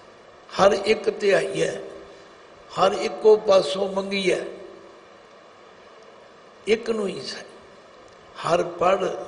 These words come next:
ਹਰ ਲਿਖ, ਹਰ ਜਪ, ਹਰ ਗਾਓ, ਹਰ ਭਉਜਲ ਪਾਰ ਉਤਾਰੀ।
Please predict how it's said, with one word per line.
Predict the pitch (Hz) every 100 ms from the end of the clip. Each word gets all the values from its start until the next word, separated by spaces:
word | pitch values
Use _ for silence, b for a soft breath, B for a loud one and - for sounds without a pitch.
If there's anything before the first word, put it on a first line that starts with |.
| - - - -
ਹਰ | 151 180
ਲਿਖ, | 180 156 190 190 - 135 - - - -
ਹਰ | 156 180
ਜਪ, | 156 156 190 - - - - - - -
ਹਰ | 180
ਗਾਓ, | 180 170 175 196 190 - -
ਹਰ | - - - 175 196
ਭਉਜਲ | - 170 151 180 196
ਪਾਰ | 190 175 180 202
ਉਤਾਰੀ। | - - 202 180 202 208 190